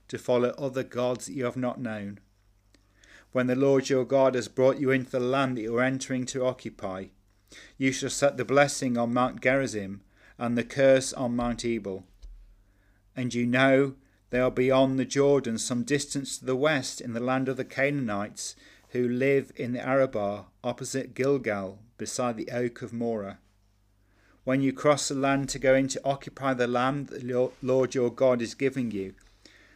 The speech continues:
and when you occupy it and live in it,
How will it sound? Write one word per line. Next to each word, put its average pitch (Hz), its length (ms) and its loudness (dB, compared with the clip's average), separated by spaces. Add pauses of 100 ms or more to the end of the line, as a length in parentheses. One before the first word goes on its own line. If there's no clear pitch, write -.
(120)
and 131 160 2
when 139 160 4
you 139 140 -2
occupy 135 560 0
it 107 240 -4
and 117 160 0
live 139 180 2
in 120 100 -2
it, - 360 -8